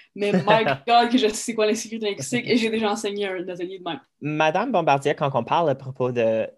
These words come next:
Speaker 2: du futur de la langue française, so, elle parle de comment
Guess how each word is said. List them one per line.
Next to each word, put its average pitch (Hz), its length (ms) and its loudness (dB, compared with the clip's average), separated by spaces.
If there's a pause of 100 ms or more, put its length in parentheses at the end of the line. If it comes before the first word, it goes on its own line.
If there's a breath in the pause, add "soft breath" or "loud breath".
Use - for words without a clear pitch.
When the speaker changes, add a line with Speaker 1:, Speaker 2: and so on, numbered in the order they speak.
(160)
Speaker 2:
du 127 220 -8
futur 175 460 -2
de 139 40 -6
la 113 140 0
langue 110 200 -4
française, - 560 -10
so, 156 280 6
elle 156 160 2
parle 180 400 4
de 143 260 2
comment 127 540 -2